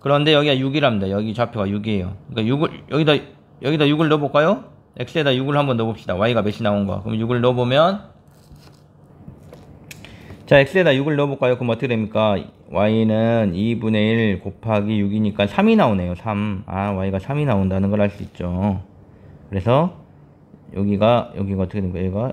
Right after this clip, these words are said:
삼이구나. 그러니까 A점의 좌표가 육, 삼이라는 거죠. 육, 삼. 그 다음에,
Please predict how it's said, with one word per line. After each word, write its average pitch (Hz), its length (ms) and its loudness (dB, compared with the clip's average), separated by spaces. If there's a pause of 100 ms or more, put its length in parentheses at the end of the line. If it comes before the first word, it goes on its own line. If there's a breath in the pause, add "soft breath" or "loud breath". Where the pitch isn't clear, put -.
삼이구나. 101 840 2
그러니까 107 100 0
A점의 127 360 2
좌표가 110 480 2
육, 104 140 -6
삼이라는 131 640 0
거죠. 87 160 -6
육, 92 380 -8
삼. 107 440 -4 (1600 loud breath)
그 - 100 -6
다음에, 120 400 4